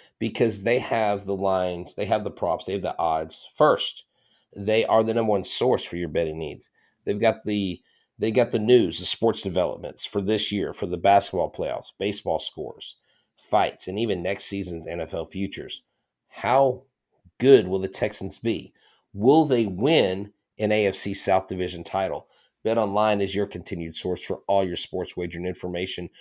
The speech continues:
from live betting to playoffs, esports, and more. And who will the Astros pick? I mean, who will the Rockets pick with the third pick in the first round this year?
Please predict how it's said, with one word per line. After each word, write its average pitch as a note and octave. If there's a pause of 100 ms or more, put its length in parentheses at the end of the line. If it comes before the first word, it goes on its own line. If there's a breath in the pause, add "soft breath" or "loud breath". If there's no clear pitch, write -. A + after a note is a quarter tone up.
(200 soft breath)
from F#2
live F2
betting F2+
to F#2+
playoffs, F2
esports, -
and F#2
more. G2
And B2+ (200 loud breath)
who D#3+
will D#3
the D3
Astros B2
pick? - (380)
I A2
mean, A2+
who D3+
will D3
the G2+
Rockets A#2
pick F2 (280)
with A2
the G#2
third G2
pick -
in F#2
the F2
first F2
round F2
this E2+
year? E2